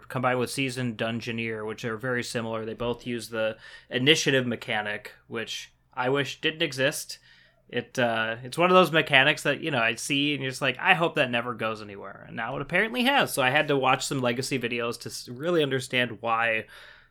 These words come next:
a derpy card like this <laughs> can actually see play, in my opinion.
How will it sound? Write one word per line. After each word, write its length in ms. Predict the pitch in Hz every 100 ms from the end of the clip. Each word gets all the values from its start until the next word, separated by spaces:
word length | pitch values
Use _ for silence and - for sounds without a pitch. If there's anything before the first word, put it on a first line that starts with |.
| _ _
a 60 | 123
derpy 440 | 107 127 135 143
card 300 | - 135 135
like 240 | 127 120 123
this 220 | 131 -
<laughs> 0 |
can 240 | - -
actually 460 | 131 127 - 143 131
see 220 | - 123
play, 540 | - 117 110 104 117 -
in 120 | 120
my 160 | 120 110
opinion. 460 | - - 87 -